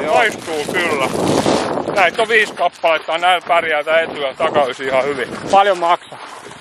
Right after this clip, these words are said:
Speaker 2: Olihan ne ainakin kaksikymmentäviisi euroa.
Speaker 1: Kaksikymmentäviisi euroa.
Speaker 2: Joo. Harvempien ihmisten kauppa, niin aina paremmat hinnatkin.
Speaker 1: <laughs>
Speaker 2: Siinä on, kato, laitettu rahoja kans tonne. Joskus sulla löytyy viidestä eurosta seteleistä tuolta välistä.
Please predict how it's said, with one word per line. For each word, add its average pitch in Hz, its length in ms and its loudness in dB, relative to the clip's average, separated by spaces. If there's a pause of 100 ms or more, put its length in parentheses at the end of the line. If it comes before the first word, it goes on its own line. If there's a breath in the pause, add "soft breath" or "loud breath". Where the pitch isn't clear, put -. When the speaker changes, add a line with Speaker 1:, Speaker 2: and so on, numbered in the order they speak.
(140)
Speaker 2:
Olihan 208 340 4
ne 202 80 2
ainakin 214 400 2
kaksikymmentäviisi 214 680 -2
euroa. 135 400 2 (280)
Speaker 1:
Kaksikymmentäviisi 170 720 -2
euroa. 127 160 0
Speaker 2:
Joo. 165 260 4 (840)
Harvempien 247 500 2
ihmisten 220 440 -4
kauppa, 226 400 -2
niin 190 120 0
aina 196 200 -2
paremmat 220 460 0
hinnatkin. 180 540 -2 (520)
Speaker 1:
<laughs> - 480 -8
Speaker 2:
Siinä 208 200 2
on, 202 60 2
kato, 214 220 6
laitettu 220 420 0 (420)
rahoja 214 420 4
kans 175 280 -2
tonne. 170 280 -2 (680)
Joskus 208 300 2
sulla 208 200 6
löytyy 208 360 2
viidestä 196 400 4
eurosta 190 360 2
seteleistä 143 400 -2
tuolta 151 200 0
välistä. 147 420 -2